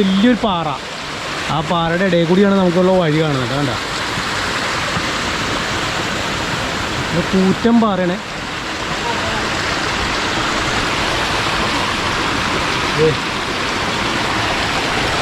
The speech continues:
ഈ രണ്ട് പാറയുടെ ഉള്ളിൽ കൂടി, ഈ രണ്ട് പാറയുടെ ഉള്ളിൽ കൂടിയാണ് നമുക്ക് അകത്തേക്ക് പോകുന്നത് കേട്ടോ. അടിപൊളി. ഓ.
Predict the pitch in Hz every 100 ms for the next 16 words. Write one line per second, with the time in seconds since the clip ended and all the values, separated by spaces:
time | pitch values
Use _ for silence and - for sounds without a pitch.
0 | - 214 240 226 233 240 214 208 233 214
1 | 202 208 190 165 180 240 247 254 240 214
2 | 220 233 202 208 233 226 208 202 165 170
3 | 175 151 135 - - - - - - -
4 | - - - - - - - - - 226
5 | 240 233 226 247 240 - - 214 202 -
6 | - 254 - - - 156 - - - -
7 | - - 147 156 190 170 123 - - 214